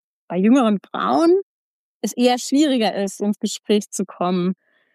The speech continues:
da vielleicht eher so die Haltung ist, „Ach, ich bin doch total happy, warum soll ich jetzt mit einem Personalberater sprechen?“ Aus meiner Sicht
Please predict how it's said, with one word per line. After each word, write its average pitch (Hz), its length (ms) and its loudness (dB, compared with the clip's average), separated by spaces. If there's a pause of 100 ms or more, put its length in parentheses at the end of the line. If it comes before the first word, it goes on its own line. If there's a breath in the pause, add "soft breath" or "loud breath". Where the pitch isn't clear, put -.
(160)
da 208 120 -2
vielleicht 214 300 -2
eher 226 200 2
so 208 100 -4
die 208 160 -6
Haltung 202 420 -4
ist, - 260 -10
„Ach, 226 80 -6
ich 214 120 -10
bin 233 100 2
doch 226 80 2
total 220 340 -4
happy, 220 440 -2
warum 208 300 0
soll 202 200 0
ich 214 100 -2
jetzt 208 260 -4
mit 202 140 -4
einem 202 240 -4
Personalberater 202 840 -4
sprechen?“ 220 560 -4 (680 soft breath)
Aus - 240 -6
meiner 254 360 -2
Sicht 254 280 -4